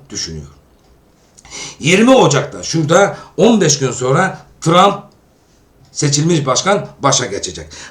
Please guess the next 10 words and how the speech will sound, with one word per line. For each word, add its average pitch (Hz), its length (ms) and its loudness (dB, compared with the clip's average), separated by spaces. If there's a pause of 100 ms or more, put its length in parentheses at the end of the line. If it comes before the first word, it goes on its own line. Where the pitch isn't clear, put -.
(120)
Radikal 208 720 4
kararlar 185 560 4
alacağını 139 640 4
düşünüyorum. 87 440 -14 (300)
"Ukrayna-Rusya 202 800 2
savaşını 180 440 2
bir 180 100 0
günde 156 280 0
çözerim." 143 420 0
dedi. 104 200 -6